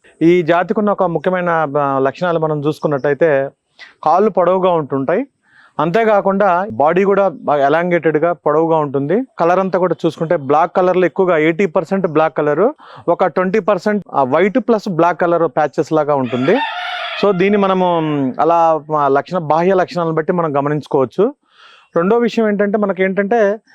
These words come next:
ఈ మేకలు ఈ ఏజెన్సీ ప్రాంతానికి ముఖ్యంగా బాగా అనుకూలము. ఎందుకంటే ఈజీగా ఆ కాళ్ళు పొడవుగా ఉండటం వల్ల ఈజీగా కొండలు కానీ ఇలాంటి కొంచెం ఎత్తైన ప-, మన ప్రదేశాలను ఈజీగా అది నడవగలదు.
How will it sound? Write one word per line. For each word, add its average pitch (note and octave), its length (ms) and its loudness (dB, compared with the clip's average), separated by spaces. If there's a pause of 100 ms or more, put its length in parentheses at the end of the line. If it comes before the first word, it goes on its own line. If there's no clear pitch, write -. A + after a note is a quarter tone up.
(280)
ఈ G3 300 4
మేకలు G3+ 720 2 (280)
ఈ F#3 140 4 (520)
ఏజెన్సీ F#3+ 460 2
ప్రాంతానికి G3 680 -2
ముఖ్యంగా F#3 640 0 (120)
బాగా D#3+ 320 0
అనుకూలము. E3+ 600 0 (360)
ఎందుకంటే F#3 520 0
ఈజీగా G3 440 2
ఆ E3+ 320 4
కాళ్ళు F#3 380 2
పొడవుగా G3 440 2
ఉండటం F#3 340 -2
వల్ల F3+ 180 2
ఈజీగా F#3 640 0
కొండలు F3 420 0
కానీ F3+ 300 -2 (480)
ఇలాంటి F#3+ 280 0
కొంచెం F3 300 0
ఎత్తైన A3 420 2
ప-, E3+ 480 2
మన C#3 400 -2
ప్రదేశాలను F3+ 580 0
ఈజీగా F3+ 360 0
అది D#3+ 420 2 (120)
నడవగలదు. E3 680 0